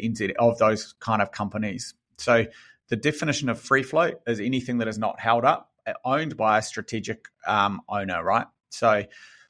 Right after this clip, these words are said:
for most of the U S companies, it's, it is a hundred percent. And so the S and P five hundred, the weighting of Microsoft, for example, in that, in that is dependent on its market cap,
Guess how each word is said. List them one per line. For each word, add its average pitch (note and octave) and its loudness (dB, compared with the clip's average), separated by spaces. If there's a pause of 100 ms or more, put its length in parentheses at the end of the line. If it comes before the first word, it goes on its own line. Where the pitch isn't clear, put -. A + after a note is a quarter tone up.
for C#3 2
most C3 4
of G2+ -6
the F#2+ -2
U G2+ 0
S G2 -2
companies, G2+ -4
it's, - -6
it G#2+ 2
is G#2 2
a G2 6
hundred G2+ 2
percent. - -6 (180)
And A2+ -2
so A#2 4
the - -8 (100)
S E3 -2
and C3+ -6
P C3 0
five A2 2
hundred, C#3+ -2 (540)
the B2 0
weighting B2+ 0 (220)
of A2 0 (160)
Microsoft, A#2+ -2
for G#2+ -4
example, C#3+ -2 (120)
in C#3 -2
that, D3+ 0 (340)
in C#3+ 2
that A#3 2 (400)
is B2 6
dependent B2 2
on A#2 4
its F#2+ -2
market G#2 0
cap, - 0